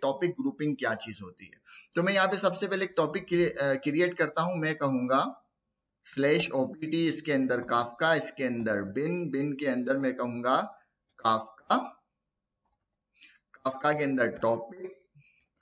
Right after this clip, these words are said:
और topics के अंदर हम कहेंगे hyphen, hyphen,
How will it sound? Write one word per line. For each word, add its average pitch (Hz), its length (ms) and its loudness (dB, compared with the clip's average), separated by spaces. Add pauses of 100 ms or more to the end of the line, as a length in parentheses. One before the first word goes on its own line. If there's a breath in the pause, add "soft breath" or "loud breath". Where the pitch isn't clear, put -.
(480)
और 147 220 2
topics 147 480 2
के 180 180 2
अंदर 156 360 4
हम 147 240 2
कहेंगे 143 540 2
hyphen, 131 460 0
hyphen, 135 520 -2